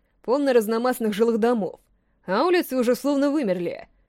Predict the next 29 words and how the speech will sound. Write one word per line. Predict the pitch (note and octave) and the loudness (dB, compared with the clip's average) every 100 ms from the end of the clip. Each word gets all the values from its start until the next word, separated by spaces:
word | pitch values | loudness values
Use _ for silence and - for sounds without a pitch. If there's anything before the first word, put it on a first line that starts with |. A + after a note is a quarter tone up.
| _ _ | _ _
Работяги | F3 F#3+ G#3+ A3 E4 C#4 | -2 0 2 0 0 0
обычно | C4 B3+ | -2 -2
вставали | A3+ - A3 C4 | -4 0 2 2
с | - | 0
первыми | C4 B3+ B3+ | -2 0 0
лучами, | C4 - C#4 F#3 - - _ _ _ | 0 0 -2 -2 -8 -14 _ _ _
так | D#4+ F#4 | -4 -4
что | - | -4
сейчас | B3+ B3 D#4+ D4 | -6 -4 -2 -2
на | G#3 A3 | -2 0
улицах | B3 G#3 G3 | 0 0 -2
было | G#3 | -2
тихо | G3+ B3+ | 0 -2
и | B3 | -2
спокойно. | - C4 D4+ G#3+ F3 G2+ - _ _ _ _ _ - | 0 0 0 -2 -2 -8 -14 _ _ _ _ _ -6
Тем | F#3 F#3+ | -2 0
удивительнее | G3 F#3+ G3 A#3+ G#3+ G3+ | 2 2 0 -2 -2 -2
смотрелись | G#3 G#3 A3 G#3 - | -2 -2 0 -2 -4
те, | - C4 | -4 -4
кто | - - | -4 -8
всё-таки | F#3+ C#4 B3+ C4 | -4 -2 -2 -2
появлялся | B3+ C4 C4 C4 G3 F#3 | 0 0 2 2 0 -4
на | F3+ | -2
улицах | F#3 A#3 G3+ F3+ | 0 2 0 -4
позже | - C#4 C4 | -2 0 2
привычного | A3+ G#3+ C4 - F#3 E3 - - _ - | 4 2 2 -4 -6 -6 -8 -14 _ -6
для | F#3+ G3 | 2 2
остальных | F#3 - G3 A3 G#3 | 2 0 0 0 -2
времени. | A3 A#3+ G3 F3 E3 - | -2 0 0 -2 -6 -12